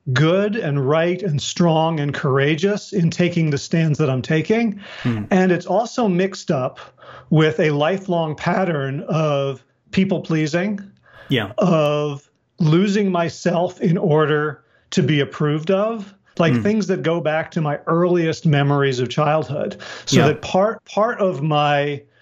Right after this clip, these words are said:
Speaker 1: goodness in the world is entwined with an individual pathology.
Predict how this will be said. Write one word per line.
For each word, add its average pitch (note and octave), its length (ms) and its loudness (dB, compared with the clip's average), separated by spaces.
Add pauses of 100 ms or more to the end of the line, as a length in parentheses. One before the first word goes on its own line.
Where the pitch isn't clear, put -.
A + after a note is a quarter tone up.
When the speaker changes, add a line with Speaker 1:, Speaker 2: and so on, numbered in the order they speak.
(460)
Speaker 1:
goodness G3 500 2
in D#3+ 160 2
the D#3 80 0
world D#3 680 0 (200)
is F3 200 2
entwined F3+ 920 2 (100)
with E3+ 400 0 (140)
an F3 140 2
individual D#3+ 880 2
pathology. - 840 -2